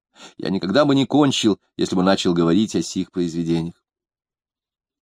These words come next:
Пушкин царствовал в литературе десять лет. Борис Годунов был последним великим его подвигом. В третьей части полного собрания его стихотворений замерли звуки его гармонической лиры.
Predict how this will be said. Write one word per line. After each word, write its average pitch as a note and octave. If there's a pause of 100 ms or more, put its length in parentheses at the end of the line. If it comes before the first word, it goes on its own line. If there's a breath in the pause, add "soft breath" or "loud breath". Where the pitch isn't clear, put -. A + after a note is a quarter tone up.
(280)
Пушкин G#3
царствовал D#3 (100)
в -
литературе B2
десять G2+
лет. F2+ (720 soft breath)
Борис D3+
Годунов D#3
был D#3+
последним D3
великим F#2
его F2
подвигом. E2+ (320 soft breath)
В -
третьей C3+
части C#3
полного C3
собрания A#2
его F#2
стихотворений G#2 (280)
замерли F#2+
звуки E2
его A#2
гармонической G2+
лиры. F2+